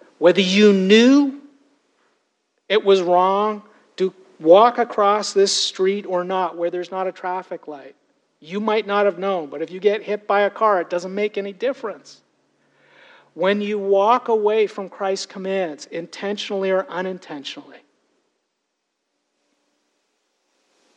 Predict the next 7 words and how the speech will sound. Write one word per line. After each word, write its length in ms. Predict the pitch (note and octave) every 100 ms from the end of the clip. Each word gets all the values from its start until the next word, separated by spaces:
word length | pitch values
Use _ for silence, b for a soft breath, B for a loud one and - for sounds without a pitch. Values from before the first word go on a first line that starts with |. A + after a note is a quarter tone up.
| _ _ _ _ _ _ E3
we 120 | E3+
are 120 | E3+
walking 520 | E3+ F#3 G#3 G#3 F3+
away 380 | E3+ E3 F3+ F#3
from 260 | - E3+ D#3+
God's 340 | D#3 D#3+ D3+
will, 480 | D3 E3+ F#3+ G#3+